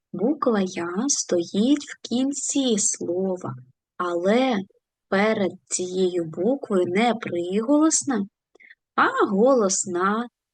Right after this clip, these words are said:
«і». Це означає, що буква «я»,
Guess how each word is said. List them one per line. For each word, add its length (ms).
«і». 400
Це 240
означає, 840
що 760
буква 560
«я», 480